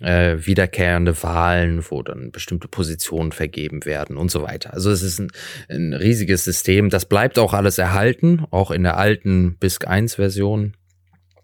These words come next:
Es läuft da auch weiter, aber diese ganzen Funktionalitäten, ähm, ich, ist auch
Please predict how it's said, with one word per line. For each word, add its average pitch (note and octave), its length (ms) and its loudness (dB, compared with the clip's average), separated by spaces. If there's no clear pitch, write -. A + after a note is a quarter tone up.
Es - 100 -8
läuft F2+ 320 2
da F2+ 140 2
auch D#2+ 180 -2
weiter, F#2 440 2
aber F#2 320 2
diese F2+ 280 2
ganzen A2 380 2
Funktionalitäten, F2+ 1200 2
ähm, E2 260 -2
ich, - 160 -8
ist F2+ 340 -2
auch - 200 0